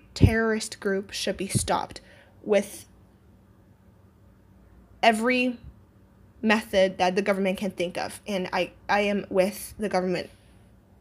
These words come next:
in this aspect. However, I don't think that it is a safe measure or it's a reasonable measure to stop them from speaking their own language. But in a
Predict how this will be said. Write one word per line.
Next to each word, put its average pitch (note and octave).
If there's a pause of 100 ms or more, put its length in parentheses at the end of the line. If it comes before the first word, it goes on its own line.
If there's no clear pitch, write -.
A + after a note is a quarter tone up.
(420)
in G#3
this F#3+
aspect. - (1300)
However, C4+
I B3+
don't B3+
think -
that G3
it G#3
is G3+
a G#3+
safe G#3+
measure D4+
or A3
it's G3+
a G#3
reasonable B3+
measure D4+
to D4
stop G3+
them D4+
from G#3+
speaking G#3
their B3+
own G#3
language. A3+
But C#4 (880)
in G4
a -